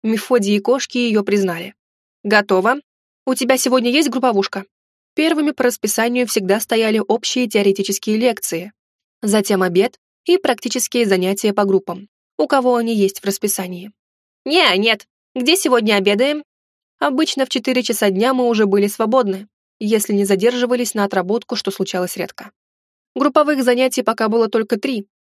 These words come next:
стабилизация потоков и управление даром, искусство боя и владение магическим зрением. «Не могу обещать обед.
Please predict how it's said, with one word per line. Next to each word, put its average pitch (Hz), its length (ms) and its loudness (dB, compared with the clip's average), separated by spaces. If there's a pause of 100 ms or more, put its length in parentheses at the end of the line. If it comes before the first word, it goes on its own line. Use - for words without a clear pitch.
стабилизация 240 800 0
потоков 202 500 -2
и 247 120 -2
управление 190 580 0
даром, 180 400 -2 (380)
искусство 240 540 0
боя 262 380 2 (280)
и 220 80 2
владение 208 560 2
магическим 202 520 0
зрением. 165 520 -2 (640)
«Не 302 180 2
могу 294 280 2
обещать 196 420 2
обед. 190 340 0